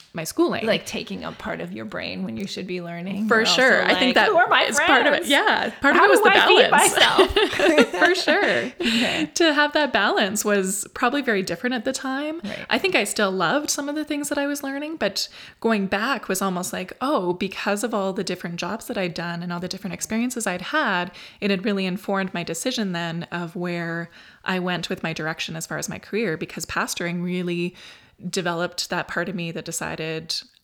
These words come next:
Speaker 1: I actually love one-on-one with people
Speaker 2: Oh.
Speaker 1: and really supporting people. And that's more where my gifting lies. And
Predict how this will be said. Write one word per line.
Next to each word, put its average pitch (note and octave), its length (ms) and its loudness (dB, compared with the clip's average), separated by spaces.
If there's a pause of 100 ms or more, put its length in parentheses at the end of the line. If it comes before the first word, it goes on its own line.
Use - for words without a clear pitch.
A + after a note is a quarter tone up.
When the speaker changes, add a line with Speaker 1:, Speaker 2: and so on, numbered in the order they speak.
Speaker 1:
I F3+ 120 -2
actually F#3+ 240 -6
love E3 200 -4
one-on-one E3+ 400 -10
with F#3 140 -18
people - 400 -10
Speaker 2:
Oh. F3+ 540 -6
Speaker 1:
and F#3+ 160 -2
really F#3 180 0
supporting F#3 600 -4
people. - 400 -10
And F3 200 -6
that's F3 520 -6
more F3 760 -2 (340)
where G3 160 0
my E3+ 140 -2
gifting F3 460 -6
lies. C4 520 -6
And F#3 300 -6